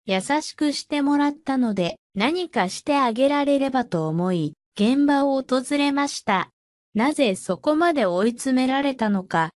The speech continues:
なぜ突然暴力を振るわれなければならなかったのか、いろいろなことが渦巻いて、整理がつかないまま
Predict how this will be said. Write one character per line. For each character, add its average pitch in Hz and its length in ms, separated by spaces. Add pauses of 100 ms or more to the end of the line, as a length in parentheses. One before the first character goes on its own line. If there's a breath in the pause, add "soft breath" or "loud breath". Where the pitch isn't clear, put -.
(140)
な 214 180
ぜ 320 120
突 240 340
然 311 300
暴 302 240
力 262 400
を 180 80
振 175 200
る 247 160
わ 294 120
れ 294 100
な 294 160
け 294 160
れ 277 160
ば 220 160
な 175 160
ら 240 160
な 294 160
か 240 140
っ 208 120
た 190 140
の 185 140
か、 165 320 (260)
い 180 160
ろ 240 160
い 311 60
ろ 320 140
な 302 180
こ 294 120
と 285 160
が 202 240
渦 165 280
巻 320 260
い 285 60
て、 175 340 (160)
整 320 400
理 330 160
が 302 160
つ - 160
か 302 160
な 269 200
い 226 100
ま 185 180
ま 185 240